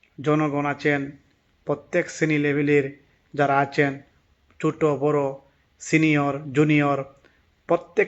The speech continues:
লেভেলের মানুষ আজ উপলব্ধি করতে পারতেছে যে শেখ হাসিনা বাংলাদেশের কেমন রাজনীতি করেছিল, বাংলাদেশকে কিভাবে তিনি শাসন করেছেন,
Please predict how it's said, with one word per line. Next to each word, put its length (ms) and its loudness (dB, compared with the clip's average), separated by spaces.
লেভেলের 360 2
মানুষ 280 -2
আজ 120 -2
উপলব্ধি 480 2
করতে 240 -2
পারতেছে 380 -4
যে 100 2
শেখ 200 0
হাসিনা 260 -2
বাংলাদেশের 500 -2
কেমন 280 0
রাজনীতি 520 -2
করেছিল, 300 -6
বাংলাদেশকে 1500 -2
কিভাবে 360 4
তিনি 160 0
শাসন 260 -2
করেছেন, 380 2